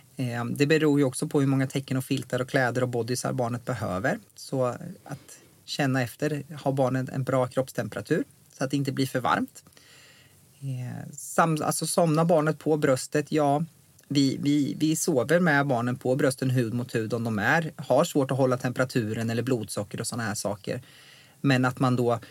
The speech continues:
som förälder, där, där barnet ligger, ligger bekvämt, liksom, så att man inte vaknar upp och inte kommer upp ur sängen för man har så ont i ryggen, och att man själv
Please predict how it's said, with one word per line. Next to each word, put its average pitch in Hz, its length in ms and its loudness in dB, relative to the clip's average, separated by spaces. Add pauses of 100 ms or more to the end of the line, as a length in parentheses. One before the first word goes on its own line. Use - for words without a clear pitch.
(100)
som 117 420 0
förälder, 120 460 4
där, 120 280 -4
där 131 140 4
barnet 117 340 2
ligger, 135 360 4
ligger 117 380 2
bekvämt, 139 840 2
liksom, 104 380 -2
så 120 100 2
att 110 100 0
man 123 140 2
inte 120 220 0
vaknar 117 360 2
upp 143 240 0
och 131 60 4
inte 117 160 -2
kommer 113 260 0
upp 113 200 -4
ur 127 40 -4
sängen 147 400 4
för 123 100 -4
man 113 160 2
har 110 80 -2
så 113 120 -8
ont 110 200 -4
i 123 60 2
ryggen, 123 580 2
och 113 140 0
att 95 120 -8
man 110 140 -2
själv 110 300 -2